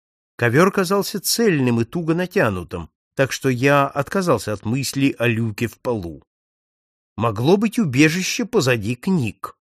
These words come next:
Вам известно, что такие штуки часто встречаются в старых библиотеках. Я заметил, что книги были навалены на полу повсюду, только не перед этим шкафом, значит, тут-то и могла быть потайная дверь.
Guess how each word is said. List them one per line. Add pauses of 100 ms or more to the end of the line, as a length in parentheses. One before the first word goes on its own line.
(380)
Вам
известно,
что
такие
штуки
часто
встречаются
в
старых
библиотеках. (800)
Я
заметил,
что
книги
были
навалены
на
полу
повсюду,
только (160)
не
перед
этим
шкафом,
значит, (460)
тут-то
и
могла
быть
потайная
дверь.